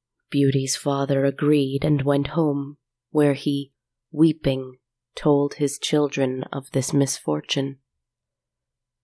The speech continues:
"Foolish Beauty," her brother cried. "You have destroyed us all. Why did you ask for that rose?" "Yes, selfish Beauty,"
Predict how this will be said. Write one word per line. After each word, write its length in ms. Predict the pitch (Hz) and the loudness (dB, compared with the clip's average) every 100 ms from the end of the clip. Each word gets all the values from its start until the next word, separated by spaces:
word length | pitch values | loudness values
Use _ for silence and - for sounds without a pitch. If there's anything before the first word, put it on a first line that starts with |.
| _ _ _ _ - | _ _ _ _ -2
"Foolish 520 | 143 131 127 131 - | 2 4 4 -2 -4
Beauty," 580 | - 131 127 127 123 - _ _ _ _ | -2 0 0 -2 -6 -8 _ _ _ _
her 140 | 160 | -4
brother 380 | 151 147 139 139 | 0 2 2 -2
cried. 560 | 135 - 139 131 135 135 _ _ _ _ _ _ _ _ _ | -8 -6 -4 -4 -10 -12 _ _ _ _ _ _ _ _ _
"You 180 | 151 135 | 4 4
have 160 | 123 - | 4 0
destroyed 580 | 127 - - 151 139 | -2 -2 4 6 6
us 200 | 143 135 | 4 0
all. 420 | 151 143 135 139 _ _ _ _ - | 2 2 0 -8 _ _ _ _ 6
Why 220 | 151 165 | 8 8
did 180 | 165 - | 6 2
you 160 | 143 | -2
ask 260 | 139 135 - | 0 -2 -2
for 140 | - | 0
that 240 | 135 127 139 | 2 0 2
rose?" 460 | 135 127 131 - _ _ _ _ _ _ _ _ _ _ _ _ | 2 2 -4 -12 _ _ _ _ _ _ _ _ _ _ _ _
"Yes, 360 | - 151 135 - | 2 2 2 -2
selfish 800 | - - 175 170 - - 143 - - | -6 2 4 4 2 -4 -4 -6 -2
Beauty," 560 | 151 147 131 139 135 | 2 2 0 -8 -10